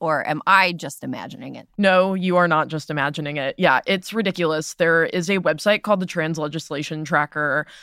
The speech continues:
Speaker 2: that is keeping track of everything that's been going on across the states. There are twenty-eight national anti-trans bills going on, um, but in terms of the state level, there have been eighty-three anti-trans bills that have already passed on the state level,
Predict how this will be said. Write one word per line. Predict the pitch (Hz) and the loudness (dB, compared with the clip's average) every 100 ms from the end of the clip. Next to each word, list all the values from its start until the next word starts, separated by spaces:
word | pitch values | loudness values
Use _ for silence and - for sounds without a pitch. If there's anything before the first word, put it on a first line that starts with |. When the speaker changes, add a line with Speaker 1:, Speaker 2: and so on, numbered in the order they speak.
| - | -4
Speaker 2:
that | 170 165 147 - | 4 6 6 2
is | 165 156 151 147 - | -2 0 -2 -6 -6
keeping | - 175 170 | -4 -2 0
track | 170 147 156 | 2 2 2
of | 160 | 0
everything | 156 160 147 156 | -2 -4 -4 -4
that's | 147 - | -6 -6
been | 156 156 | -4 -2
going | 147 151 147 | 0 0 -2
on | 147 147 147 - | 0 -2 -2 -4
across | - 165 151 - | -2 0 0 -2
the | 160 | -12
states. | - - 147 147 - - - _ _ - | -10 -8 -8 -8 -12 -14 -16 _ _ 4
There | 175 - | 6 6
are | 170 165 165 - _ - | 6 6 4 0 _ -10
twenty-eight | - 233 254 208 226 175 | -2 0 0 -2 -2 2
national | 156 156 - 247 247 254 262 | 2 2 -2 -2 0 2 2
anti-trans | 247 254 247 - 247 247 220 | 0 -2 -4 -6 -4 -2 0
bills | 254 240 233 | 0 2 2
going | 240 240 | 0 0
on, | 240 247 247 226 - - - | 2 2 2 -2 -8 0 6
um, | 190 180 | 6 8
but | 180 | 4
in | 196 | 4
terms | 185 208 220 | -2 0 0
of | 214 | 0
the | 180 | -2
state | - 151 156 | -4 -4 0
level, | 190 196 226 226 | 2 4 2 2
there | 196 190 | 4 4
have | 185 | 4
been | 196 - | 0 -2
eighty-three | 185 190 220 190 190 180 | -4 -4 -6 -4 -4 -2
anti-trans | 170 170 175 170 160 151 | -4 -4 -4 -4 -4 -4
bills | 151 147 143 | -4 -4 -4
that | 160 147 | -2 0
have | 156 151 | -2 -2
already | 160 151 147 151 | 0 0 0 -4
passed | 160 143 139 - - - _ - | -2 -2 -2 -8 -12 -18 _ 0
on | 180 160 | 2 2
the | |
state | 156 - 143 | -4 -6 -6
level, | 151 147 147 147 | -4 -2 -2 -4